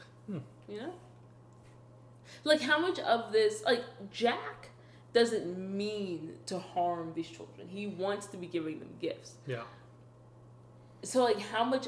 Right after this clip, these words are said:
Speaker 2: of this is, like, direct fault and, like, negligence? As
Speaker 1: All of
Speaker 2: opposed
Speaker 1: it. All of it.
Speaker 2: But, like, there's some good intention.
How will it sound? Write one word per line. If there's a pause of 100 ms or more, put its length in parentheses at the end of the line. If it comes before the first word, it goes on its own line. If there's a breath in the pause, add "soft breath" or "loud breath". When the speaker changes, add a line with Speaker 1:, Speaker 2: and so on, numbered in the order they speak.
Speaker 2:
of
this
is,
like, (240)
direct (1600)
fault
and,
like,
negligence?
As
Speaker 1:
All
of
Speaker 2:
opposed
Speaker 1:
it. (1300 loud breath)
All
of
it. (1400)
Speaker 2:
But,
like,
there's
some
good
intention.